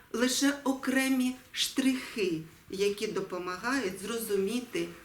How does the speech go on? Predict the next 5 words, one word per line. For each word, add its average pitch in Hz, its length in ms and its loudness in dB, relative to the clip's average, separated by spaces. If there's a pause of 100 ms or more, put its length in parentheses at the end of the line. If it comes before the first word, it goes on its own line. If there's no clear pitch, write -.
ставлення 180 960 2 (220)
Ольги 180 320 4
Кобилянської 165 1040 -2
до 180 200 0
війни 170 640 2